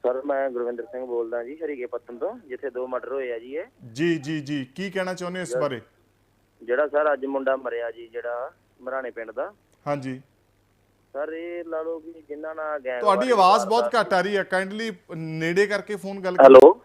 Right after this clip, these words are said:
Speaker 2: ਹਾਂਜੀ, ਜੀ।
Speaker 1: ਸਰ, ਜਿਨ੍ਹਾਂ ਨਾਲ ਲਾ ਲਓ ਗੈਂਗ ਵਾਰ ਸੀ ਜਾਂ ਵਾਰਦਾਤ ਸੀ, ਉਹਨਾਂ ਦਾ ਸਰ ਕੁਛ ਵੀ ਨਹੀਂ ਹੋਇਆ। ਤੇ ਸਰ ਜਿੰਨੇ ਦੋ ਨਿਹੱਥੇ ਨੌਜਵਾਨ ਮਰ ਗਏ ਆ ਜੀ, ਬਾਰਵੀਂ ਚ ਪੜ੍ਹਦੇ ਜਵਾਕ ਇਹਦੇ ਚ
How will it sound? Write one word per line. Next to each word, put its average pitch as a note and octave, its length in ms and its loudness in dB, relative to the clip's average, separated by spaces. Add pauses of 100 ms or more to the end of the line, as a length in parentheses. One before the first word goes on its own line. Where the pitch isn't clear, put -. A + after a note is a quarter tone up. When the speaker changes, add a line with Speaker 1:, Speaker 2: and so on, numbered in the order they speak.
Speaker 2:
ਹਾਂਜੀ, E3+ 280 -2
ਜੀ। B2+ 300 -6 (840)
Speaker 1:
ਸਰ, E3 180 6
ਜਿਨ੍ਹਾਂ F3+ 240 4
ਨਾਲ F#3+ 100 2
ਲਾ E3 80 6
ਲਓ E3 120 4
ਗੈਂਗ C#3 280 -2
ਵਾਰ C#3 280 4
ਸੀ D#3 240 -8
ਜਾਂ D#3 220 -2
ਵਾਰਦਾਤ C3 520 2
ਸੀ, D#3+ 140 -8
ਉਹਨਾਂ E3+ 260 -4
ਦਾ F3+ 280 -2
ਸਰ F3 80 -6
ਕੁਛ E3 180 -16
ਵੀ - 140 -20
ਨਹੀਂ F#3 100 -12
ਹੋਇਆ। D#3 220 4
ਤੇ D3+ 80 -20
ਸਰ D#3+ 160 -2
ਜਿੰਨੇ D3+ 480 -14
ਦੋ C#3+ 180 0
ਨਿਹੱਥੇ D#3 440 -2
ਨੌਜਵਾਨ C#3 500 -4
ਮਰ C3 180 -2
ਗਏ A#2 160 -10
ਆ B2+ 60 -4
ਜੀ, A#2+ 160 -16
ਬਾਰਵੀਂ C3 300 0
ਚ C3+ 40 -20
ਪੜ੍ਹਦੇ D3 380 -2
ਜਵਾਕ B2 380 -2
ਇਹਦੇ C#3+ 180 -12
ਚ C#3 40 -16